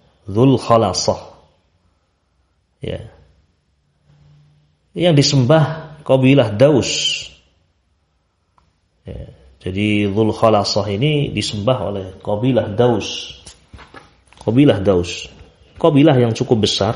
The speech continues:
dari kabilah Arab, dan di antara sahabat yang,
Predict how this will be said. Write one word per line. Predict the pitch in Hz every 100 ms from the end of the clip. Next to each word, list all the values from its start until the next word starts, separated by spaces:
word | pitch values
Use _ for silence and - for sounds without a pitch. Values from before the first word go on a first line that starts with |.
| - -
dari | 98 98
kabilah | 104 104 101 90 98
Arab, | 117 143 - - _ _ _ _ _ _ _ _ 104
dan | 98
di | 98
antara | 98 101
sahabat | 101 98 101 101 123
yang, | 107 98 95 92